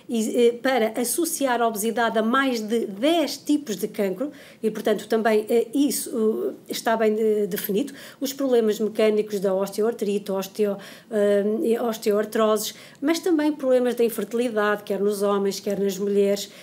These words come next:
Portanto, há mais de duzentas doenças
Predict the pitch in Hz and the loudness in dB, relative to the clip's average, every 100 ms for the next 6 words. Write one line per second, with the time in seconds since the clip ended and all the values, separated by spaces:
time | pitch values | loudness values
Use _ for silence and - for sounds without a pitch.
0 | - 214 214 - 254 254 254 262 294 254 | -6 -4 -4 -2 -2 0 0 0 2 0
1 | 226 208 208 240 226 208 190 190 180 226 | -2 -4 0 0 0 -2 0 -2 -4 -6
2 | - | -8